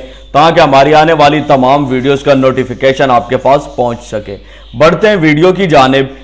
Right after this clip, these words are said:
यहाँ पे आप देख सकते हैं मैंने Google AdSense का अकाउंट ओपन किया हुआ है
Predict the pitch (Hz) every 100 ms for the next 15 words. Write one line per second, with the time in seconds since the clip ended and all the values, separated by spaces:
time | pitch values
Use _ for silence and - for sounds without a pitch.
0 | - 139 156 185 175 143 175 175 180 180
1 | 180 156 160 147 139 143 170 151 151 -
2 | 165 165 156 - 139 135 143 151 - 139
3 | 151 165 143 151 160 131 127 127 120